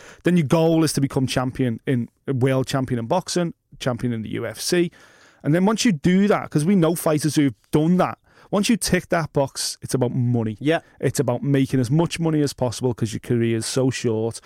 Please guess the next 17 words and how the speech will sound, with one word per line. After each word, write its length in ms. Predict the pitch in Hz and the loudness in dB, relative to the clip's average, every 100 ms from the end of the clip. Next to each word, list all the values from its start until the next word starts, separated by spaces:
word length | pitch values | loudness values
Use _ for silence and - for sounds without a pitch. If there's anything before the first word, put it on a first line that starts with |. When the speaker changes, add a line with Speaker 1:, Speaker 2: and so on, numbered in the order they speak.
| - - | -20 -6
Speaker 1:
You've 140 | 120 101 | -6 -2
gotta 220 | 127 123 | 0 2
look 240 | 139 - | 2 2
after 240 | 139 - 143 | -4 0 0
yourself, 520 | 135 - 120 120 - | 0 0 -2 -4 -10
s-, 240 | - - 123 - | -10 -8 -10 -4
provide 400 | 131 135 143 135 | -2 0 0 0
for 100 | 135 | -2
your 80 | 127 | -2
family, 460 | 117 117 120 120 113 | -4 -6 -6 -6 -4
you 60 | |
know, 140 | 123 120 | -4 -4
secure 400 | 123 - 151 147 | -6 0 0 2
your 120 | 139 | -2
future, 360 | - 127 131 | -6 -4 0
everything 320 | 151 151 - 120 | 0 0 -2 -4
else. 340 | 110 120 | -6 -10